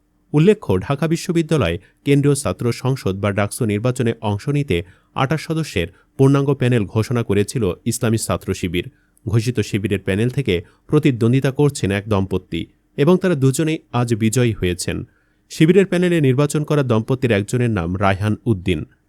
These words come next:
তিনি শিবিরের প্যানেল থেকে সদস্য পদে প্রতিদ্বন্দ্বিতা করেছেন এবং বিজয়ী হয়েছেন।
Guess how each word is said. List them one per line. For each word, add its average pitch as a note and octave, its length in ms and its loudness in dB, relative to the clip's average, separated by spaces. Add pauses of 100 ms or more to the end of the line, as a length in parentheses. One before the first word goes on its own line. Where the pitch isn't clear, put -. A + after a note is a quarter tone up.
(140)
তিনি G#2+ 180 2
শিবিরের A2+ 380 0
প্যানেল G#2+ 300 0
থেকে G2+ 320 -2 (260)
সদস্য C3+ 460 0
পদে G#2+ 320 0
প্রতিদ্বন্দ্বিতা G#2+ 800 0
করেছেন E2+ 480 -4 (280)
এবং A2 420 2
বিজয়ী A2+ 380 2
হয়েছেন। F2 540 -4